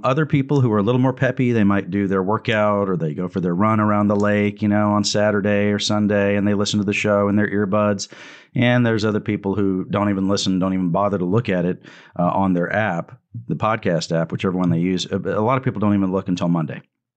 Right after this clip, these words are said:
and then they listen to it. So don't be a whiner. Don't be a complainer. I thought people would thank us for working on a Saturday, but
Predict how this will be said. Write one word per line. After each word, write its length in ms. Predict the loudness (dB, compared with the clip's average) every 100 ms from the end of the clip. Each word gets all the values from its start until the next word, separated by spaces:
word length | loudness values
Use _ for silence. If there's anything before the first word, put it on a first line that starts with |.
| _ _ 0
and 120 | 2
then 80 | 4
they 80 | 2
listen 260 | -4 -10 -12
to 100 | -14
it. 100 | -16 -6
So 420 | 0 0 0 -4 -10 _ _
don't 200 | 0 2
be 100 | 2
a 80 | 2
whiner. 520 | 2 0 -2 -4 -8 -4
Don't 180 | -4 0
be 80 | 0
a 60 |
complainer. 600 | 0 -2 0 2 2 0 -10 -20 -20 -20 _ -2
I 160 | -2
thought 280 | 0 -2 0
people 360 | -2 0 0 0
would 440 | 0 0 -2 -6 _ _
thank 420 | -2 2 2 0 -4
us 260 | -2 -2 -2
for 220 | -2 -2
working 480 | 0 0 0 0 2
on 160 | 0
a 40 | 0
Saturday, 580 | 0 0 0 -4 -10 -20 _ -20 -20 -4
but 280 | -2 -2